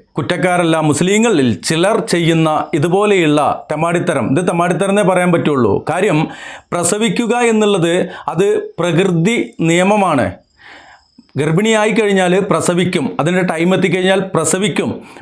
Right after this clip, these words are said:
പ്രസവിച്ച് കഴിഞ്ഞാൽ പിന്നീട് കുറച്ച് കാര്യങ്ങളുണ്ട്. ഈ ബ്ലീഡിങ് എന്ന് പറയുന്നത് അകത്ത് നിന്നുള്ള ബ്ലീഡിങ്, അതിന് അത് മതിയായ ചികിത്സ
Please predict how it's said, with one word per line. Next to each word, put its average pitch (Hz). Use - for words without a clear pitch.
പ്രസവിച്ച് 202
കഴിഞ്ഞാൽ 202
പിന്നീട് 190
കുറച്ച് 170
കാര്യങ്ങളുണ്ട്. 160
ഈ -
ബ്ലീഡിങ് 214
എന്ന് 214
പറയുന്നത് 180
അകത്ത് 180
നിന്നുള്ള 180
ബ്ലീഡിങ്, 151
അതിന് 185
അത് 147
മതിയായ 180
ചികിത്സ 147